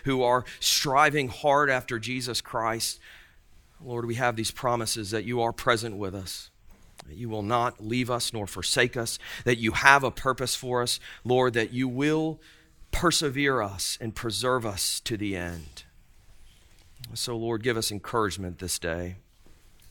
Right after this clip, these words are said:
Help us to take courage, to be of good cheer. Help us to follow hard after Jesus all the days of our lives until at last we do enter into your everlasting kingdom of light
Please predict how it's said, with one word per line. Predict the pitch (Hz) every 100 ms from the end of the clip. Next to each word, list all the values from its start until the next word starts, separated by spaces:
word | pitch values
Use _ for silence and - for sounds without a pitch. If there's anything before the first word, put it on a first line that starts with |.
| - - -
Help | 113 110
us | 104 -
to | 92
take | 107 98
courage, | - 95 95 98 104 - - - -
to | 87
be | 104
of | 98 80
good | 92
cheer. | - 95 85 90 87 - - - - - - - - -
Help | 113 95
us | 101 -
to |
follow | - 113 101 107
hard | 110 98
after | 101 92 98
Jesus | 87 85 73 78 107
all | 107
the | 110
days | 95 98 98
of | 98
our | 95
lives | 90 90 90
until | 90 104 95
at | 92
last | 98 95 98 - - - - - - - - - - - - - - - 101
we |
do | 98 101
enter | 101 98 107 95
into | 82 98 - 104
your | 101 98 95 85
everlasting | 95 98 92 92 90 - 92 90
kingdom | - 98 98 95 92 90 92
of | 92 90
light | 85 92 82 90 - -